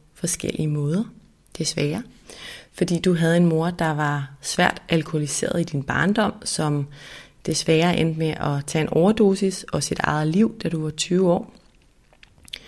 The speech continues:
Jeg havde modsat ikke alkohol i livet som barn, men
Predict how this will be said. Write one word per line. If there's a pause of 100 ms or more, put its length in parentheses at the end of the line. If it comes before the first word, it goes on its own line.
(500)
Jeg
havde
modsat (100)
ikke
alkohol
i
livet
som (100)
barn, (160)
men